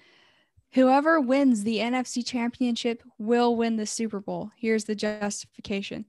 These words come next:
The Panthers and the Bucs defenses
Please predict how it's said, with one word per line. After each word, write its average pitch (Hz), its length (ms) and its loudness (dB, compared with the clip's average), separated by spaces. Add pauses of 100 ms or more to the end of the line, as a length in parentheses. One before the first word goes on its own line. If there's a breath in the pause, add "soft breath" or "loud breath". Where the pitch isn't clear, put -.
(640 soft breath)
The 226 80 0
Panthers 285 500 2
and 233 160 0
the 220 60 2
Bucs 220 420 -2
defenses 233 800 -4